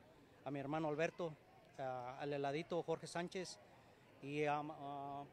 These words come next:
Manuel Barbosa, que está aquí también, lo respeto mucho y, y me gustaría que, eh, pudieran hablar con él.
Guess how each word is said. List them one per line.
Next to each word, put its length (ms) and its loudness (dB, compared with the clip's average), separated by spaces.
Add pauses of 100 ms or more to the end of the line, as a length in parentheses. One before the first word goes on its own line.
(300)
Manuel 300 -2
Barbosa, 420 0
que 500 -4
está 220 -2
aquí 180 -4
también, 640 -2 (680)
lo 80 -2
respeto 400 -4
mucho 340 -2
y, 300 -6 (500)
y 80 -8
me 80 -4
gustaría 380 -2
que, 220 -2
eh, 260 -4 (680)
pudieran 320 0
hablar 180 0
con 160 -4
él. 180 -4